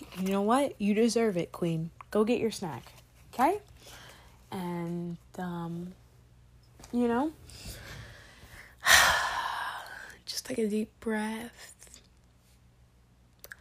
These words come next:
I don't really know what I'm doing. I feel like this podcast should be at least fifteen minutes long if I'm actually gonna do it.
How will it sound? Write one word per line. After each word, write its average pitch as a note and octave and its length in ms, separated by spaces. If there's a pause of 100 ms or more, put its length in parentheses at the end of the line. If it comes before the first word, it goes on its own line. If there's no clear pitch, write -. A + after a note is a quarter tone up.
(280)
I G#3 160
don't G#3 120
really G3+ 240
know G3 100
what G3 100
I'm G3 140
doing. F#3+ 680 (420)
I A3+ 80
feel A3+ 200
like G#3+ 180
this G3+ 180
podcast G#3 720
should - 200
be G3 160
at C4+ 80
least - 320
fifteen G3 560
minutes F#3 300
long F#3 380
if A3 140
I'm F#3 120
actually F3+ 340
gonna F3+ 220
do F3 220
it. C4+ 200